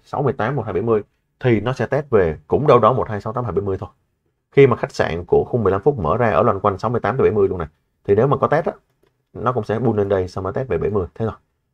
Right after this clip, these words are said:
Rồi nó sẽ đi lên tiếp nha chị ha. Thì chúng ta cần cái gì?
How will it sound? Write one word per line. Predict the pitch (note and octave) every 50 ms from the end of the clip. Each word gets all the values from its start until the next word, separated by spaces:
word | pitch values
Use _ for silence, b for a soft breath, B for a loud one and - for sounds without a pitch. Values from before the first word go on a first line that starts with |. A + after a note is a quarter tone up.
| _ _ -
Rồi | F#2+ F2+ E2+
nó | F2+ G#2
sẽ | - G#2+
đi | G2+ F#2
lên | F#2 F2+ -
tiếp | - B2+ C3+ _ _ _ _ _ _ _ _ _
nha | - A#2 A2+
chị | - -
ha. | G#2 A2+ A#2+ - _ _ _ _ _ _ _ _ _ _
Thì | - G2
chúng | G#2+ B2
ta | A#2+ B2
cần | G#2 - A2+ F2+ F#2
cái | A#2 A#2+
gì? | G2+ F#2